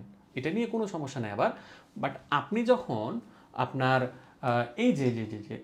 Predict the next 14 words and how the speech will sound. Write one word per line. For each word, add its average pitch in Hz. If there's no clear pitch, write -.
রিলস 170
অথবা 143
TikTok-এ 160
সময় 135
দিবেন, 110
তাহলে 208
তো 220
সেটা 180
আর 156
টিচার 190
হিসেবে 139
কাজ 120
হলো 110
না, 98